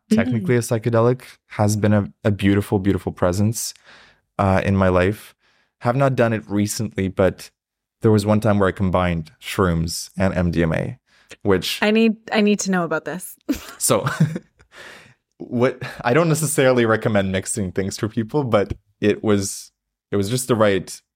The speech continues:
Speaker 2: setting and the right moment. And what happened was you get the wisdom from the shrooms, like, the mysteries of reality,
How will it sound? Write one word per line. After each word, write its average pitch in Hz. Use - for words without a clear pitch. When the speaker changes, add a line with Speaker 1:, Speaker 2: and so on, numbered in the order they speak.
Speaker 2:
setting 98
and 92
the 90
right 92
moment. 90
And 90
what 101
happened 127
was 92
you 98
get 104
the 107
wisdom 120
from 104
the 95
shrooms, -
like, 90
the 92
mysteries 92
of 87
reality, -